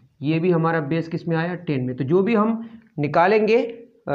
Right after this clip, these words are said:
result उसका base को इस तरह से करके जो जो मैंने किया वो किस में आएगा, decimal system में। तो फ़ाइव हंड्रेड थ्री, थ्री था वो base B था और three hundred five base बी plus two था, ठीक है।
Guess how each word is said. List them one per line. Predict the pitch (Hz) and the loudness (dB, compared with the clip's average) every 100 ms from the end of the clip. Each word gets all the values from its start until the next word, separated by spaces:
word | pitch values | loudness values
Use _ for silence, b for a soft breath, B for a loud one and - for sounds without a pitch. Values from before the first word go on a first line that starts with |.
| 139 | 2
result | 127 143 180 196 | 2 4 4 2
उसका | 190 - 180 170 | 0 -2 2 4
base | 156 135 175 175 | 4 4 2 2
को | 180 170 | 0 0
इस | 165 - | 0 -2
तरह | 156 151 | 0 2
से | 151 | 0
करके | 156 147 | 0 0
जो | 139 139 | 0 0
जो | 139 | 0
मैंने | 135 131 | 0 -2
किया | 151 160 156 - B - | 0 0 0 -4 B -8
वो | 147 | -4
किस | 175 220 | -4 0
में | 220 | 2
आएगा, | 214 185 135 - B B 131 | 2 2 0 -4 B B -2
decimal | 160 185 190 208 170 | 2 2 2 0 0
system | - 120 - 123 | -2 -10 -6 -4
में। | 117 117 - - | -4 -6 -10 -8
तो | - | -2
फ़ाइव | 165 170 202 | 2 4 4
हंड्रेड | 220 202 220 - - | 2 4 2 0 -2
थ्री, | 220 233 247 233 | 0 2 0 0
थ्री | - 226 | 0 2
था | 214 | 4
वो | 214 180 | 4 2
base | 139 202 214 | 4 4 4
B | 147 240 | 0 0
था | 247 285 - B B | 2 0 -2 B B
और | 165 156 | -6 -4
three | 175 | 0
hundred | 196 208 196 | 2 2 0
five | 190 190 220 | 2 2 2
base | 131 165 170 | 0 0 0
बी | 135 175 | -2 -4
plus | 170 135 131 | -2 -4 -4
two | 139 | -8
था, | 123 120 - - | -8 -10 -16 -10
ठीक | - 247 | -6 -4
है। | 285 | -4